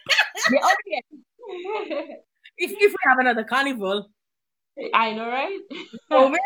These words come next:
Speaker 2: <laughs> If
Speaker 1: The way the
Speaker 2: not
Speaker 1: world
Speaker 2: online. <laughs>
Speaker 1: Thank aga-, thank you again, Nicole,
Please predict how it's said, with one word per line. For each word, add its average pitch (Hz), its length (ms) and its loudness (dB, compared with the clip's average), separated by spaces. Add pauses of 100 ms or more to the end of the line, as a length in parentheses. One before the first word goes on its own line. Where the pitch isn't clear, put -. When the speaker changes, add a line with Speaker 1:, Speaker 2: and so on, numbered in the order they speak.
Speaker 2:
<laughs> - 140 -14
If 254 140 -10
Speaker 1:
The 285 260 -6
way 311 160 8
the 339 60 4
Speaker 2:
not 311 160 8
Speaker 1:
world 294 140 8 (640)
Speaker 2:
online. 294 560 -12
<laughs> - 760 -16
Speaker 1:
Thank 381 260 6
aga-, 330 340 -2
thank 349 220 0
you 349 140 -4
again, 302 360 6
Nicole, 285 460 6